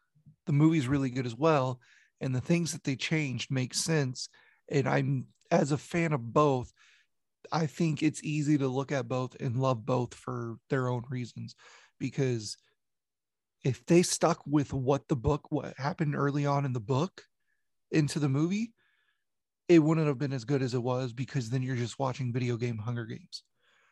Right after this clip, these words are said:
Because you gotta remember, in the book, he was in high school and shit like this. Like, he,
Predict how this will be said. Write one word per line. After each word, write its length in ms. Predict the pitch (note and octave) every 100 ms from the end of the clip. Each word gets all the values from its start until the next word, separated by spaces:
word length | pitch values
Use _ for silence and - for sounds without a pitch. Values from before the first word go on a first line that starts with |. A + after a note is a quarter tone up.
| _
Because 440 | D#3+ - D3 A#2+ - _ _ _
you 80 | D3+
gotta 160 | D3 D3+
remember, 380 | D3+ F3 C#3+ - _ _
in 220 | - D#3 E3
the 60 |
book, 300 | C#3+ F#3+ - -
he 180 | - D3
was 160 | C3+
in 80 | C#3+
high 180 | C#3+ D#3+
school 320 | - D3 B2+
and 100 | A#2+
shit 200 | C#3 B2
like 200 | B2+ A#2+
this. 220 | B2 -
Like, 120 | B2
he, 260 | - C3+